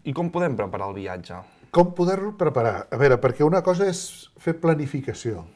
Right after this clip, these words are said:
Speaker 1: Mhm.
Speaker 2: Jo us deixo un parell o tres de llocs.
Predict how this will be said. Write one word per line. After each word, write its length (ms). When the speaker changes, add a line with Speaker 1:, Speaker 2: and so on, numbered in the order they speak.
Speaker 1:
Mhm. 240
Speaker 2:
Jo 100
us 80
deixo 180
un 80
parell 260
o 60
tres 240
de 100
llocs. 300